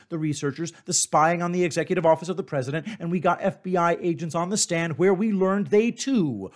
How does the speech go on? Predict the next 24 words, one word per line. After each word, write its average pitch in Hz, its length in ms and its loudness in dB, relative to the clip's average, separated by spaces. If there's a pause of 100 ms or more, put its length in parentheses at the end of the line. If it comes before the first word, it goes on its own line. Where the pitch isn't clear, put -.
(140)
were 151 260 0
under 156 360 2
investigation. 143 920 -4 (200)
Most 165 260 -2
importantly, 156 720 -6 (220)
the 175 60 -2
Sussman 160 480 0
case 160 440 -2 (160)
slash 160 320 0
trial 165 560 4 (400)
busted 160 460 0
down 131 420 0
the 113 100 -8
attorney-client 160 680 -4
privilege 151 360 -2
wall 127 540 4
that 123 160 -8
these 143 160 -8
corrupt 175 460 -2
people 180 240 -2
have 139 120 -2
used 165 280 -4
for 131 200 -2
decades 147 840 2